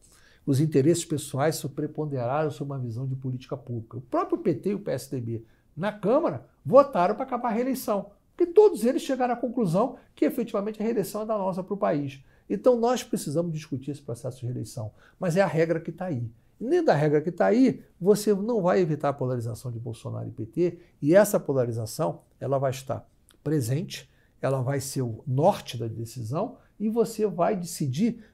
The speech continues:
não pela graça que o Lula está hoje por ter saído da prisão e por ter efetivamente ser constatada uma injustiça,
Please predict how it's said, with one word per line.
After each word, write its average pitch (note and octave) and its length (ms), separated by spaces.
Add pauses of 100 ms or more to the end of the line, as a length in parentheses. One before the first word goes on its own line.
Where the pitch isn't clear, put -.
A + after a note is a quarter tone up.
não A3+ 260
pela A#3+ 300
graça F3+ 460
que F#3 120
o D#3+ 80
Lula D#3+ 300
está C3 260
hoje E3 380
por D3+ 180
ter D#3 220
saído C#3+ 500
da B2 160
prisão B2 520 (240)
e C#3+ 60
por C#3+ 140
ter D3+ 140
efetivamente C#3 720
ser C#3+ 100
constatada C#3 560
uma C#3+ 120
injustiça, A#2+ 680